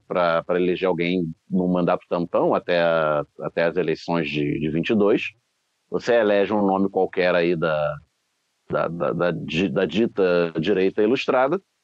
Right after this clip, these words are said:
e, é, como o muro é muito baixo, né, pra efeito de comparação, se você fizer direitinho a saída da pandemia com, com vacinação, medidas de distancia-, de distanciamento,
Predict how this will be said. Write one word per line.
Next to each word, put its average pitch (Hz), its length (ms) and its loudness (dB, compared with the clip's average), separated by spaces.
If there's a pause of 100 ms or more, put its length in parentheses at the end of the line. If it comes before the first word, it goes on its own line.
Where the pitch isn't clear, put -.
(600)
e, - 260 2 (540)
é, 90 720 2 (300)
como 117 400 -2
o 117 60 0
muro 117 240 2
é - 20 2
muito 110 220 0
baixo, 107 320 0
né, 101 120 2
pra 98 140 -2
efeito 98 200 -4
de - 80 -20
comparação, 104 540 0
se - 80 -12
você 101 600 2 (500)
fizer 127 300 0
direitinho 131 680 0
a 95 200 2
saída 101 360 0
da 104 80 2
pandemia 98 640 0
com, 87 540 -4
com 90 120 -4
vacinação, 98 1040 -2 (680)
medidas 90 320 2
de 85 60 -4
distancia-, 104 460 -6
de 90 240 -2
distanciamento, 98 1000 -2